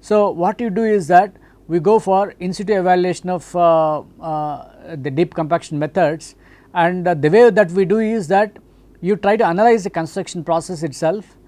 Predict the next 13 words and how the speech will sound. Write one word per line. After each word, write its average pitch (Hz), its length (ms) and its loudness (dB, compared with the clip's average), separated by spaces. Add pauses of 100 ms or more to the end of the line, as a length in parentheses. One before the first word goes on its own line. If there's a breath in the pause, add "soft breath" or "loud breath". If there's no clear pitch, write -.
(240 soft breath)
like, 165 380 2 (420 soft breath)
to 175 60 -4
what, 175 240 4
how 190 220 -2
is 208 120 -2
the 175 80 -2
process 156 500 -2 (120)
designed. 123 520 -2
Like, 147 280 -2
as 139 120 -2
I 139 40 -6
just 156 260 -4
mentioned, 160 480 -4